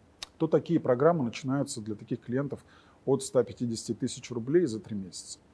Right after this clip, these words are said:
Это уже включая работу операционной команды, это, в принципе, достаточно приемлемая стоимость. Если это бизнес, э, а, миллиард плюс, то подобные программы, они уже более дорогостоящие, это от шестисот,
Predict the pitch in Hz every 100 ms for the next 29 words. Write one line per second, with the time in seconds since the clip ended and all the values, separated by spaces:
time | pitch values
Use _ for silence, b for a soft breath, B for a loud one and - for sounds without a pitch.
0 | b b _ 131 123 127 117 131 110 -
1 | 117 - 127 110 113 160 131 104 113 107
2 | - 123 110 101 117 160 175 123 107 120
3 | 107 120 135 139 - 110 113 - 127 -
4 | 120 104 110 - - 135 127 143 113 104
5 | 107 101 - 175 214 190 - - B B
6 | B B 135 170 160 151 143 127 156 139
7 | 123 117 - 123 113 110 - - - 113
8 | 113 127 139 139 120 - 147 220 240 -
9 | b b b - 160 156 120 143 131 110
10 | 120 113 139 185 185 170 135 123 - 120
11 | 127 117 113 107 113 131 110 110 107 117
12 | - 190 196 - 131 131 113 110 127 123
13 | - - 127 - 123 131 110